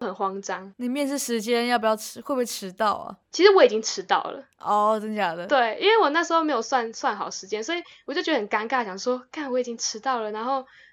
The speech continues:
Speaker 1: 然后他不接电话，我就觉得什么意思？这样我会迟更久，我就觉得很，很，很紧张。
Speaker 2: 天哪，你竟然还被录取了。<laughs>
Speaker 1: 对啊，没有，因为其实他在面试前一个人，所以他也延迟了他的面试时间，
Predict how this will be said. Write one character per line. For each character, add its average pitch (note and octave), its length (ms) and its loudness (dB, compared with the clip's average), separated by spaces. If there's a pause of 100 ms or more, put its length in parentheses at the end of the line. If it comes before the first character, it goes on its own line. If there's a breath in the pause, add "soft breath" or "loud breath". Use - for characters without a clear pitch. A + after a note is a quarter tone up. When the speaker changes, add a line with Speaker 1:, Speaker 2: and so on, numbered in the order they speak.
(120 loud breath)
Speaker 1:
然 C4+ 120 0
后 D#4 40 2
他 D#4 180 -2
不 D#4 100 -6
接 D#4 160 -6
电 D4 120 -4
话， C#4 120 -2
我 B3+ 80 0
就 D4 40 -2
觉 C4+ 220 2
得 B3 80 -6 (220 soft breath)
什 - 120 -12
么 C#4 120 -2
意 D#4 40 2
思？ D#4 160 -2
这 D#4+ 80 -2
样 C#4 100 2
我 A#3+ 60 2
会 C#4+ 60 4
迟 G#3+ 260 -6
更 A3 280 -2
久， B2 260 -6
我 A3 140 -12
就 C#4 80 -6
觉 B3 120 0
得 A3+ 80 0
很， F#3+ 120 -8
很， F#3+ 220 -10
很 G3 180 -8
紧 G3 200 -14
张。 - 280 -12
Speaker 2:
天 D4+ 180 -6
哪， D#4 140 -2
你 A#3 100 -4
竟 D4 120 -2
然 D#4 100 2
还 B3 120 6
被 C4+ 200 4
录 C#4 200 0
取 G3+ 260 -6
了。 E3+ 200 -8
<laughs> - 20 -
Speaker 1:
对 B3 140 6
啊， A#4 1300 6 (320 loud breath)
没 G4+ 80 6
有， F4+ 100 6 (160 loud breath)
因 F#4+ 100 2
为 A#4 120 6
其 E4 100 -2
实 D4+ 80 0
他 D4+ 160 2
在 D#4 120 2
面 D4+ 180 0
试 C4 140 -6
前 F3+ 260 -8
一 E3+ 80 -12
个 F#3 100 -4
人， F#3 240 -10 (400)
所 - 180 -2
以 D#4 40 2
他 C#4+ 180 2
也 A3 220 2 (100)
延 G3+ 240 0
迟 G#3+ 200 -2
了 G3 40 2
他 G3+ 140 -2
的 F#3 80 -4
面 F#3+ 180 -6
试 F3+ 160 -10
时 - 160 -12
间， - 320 -14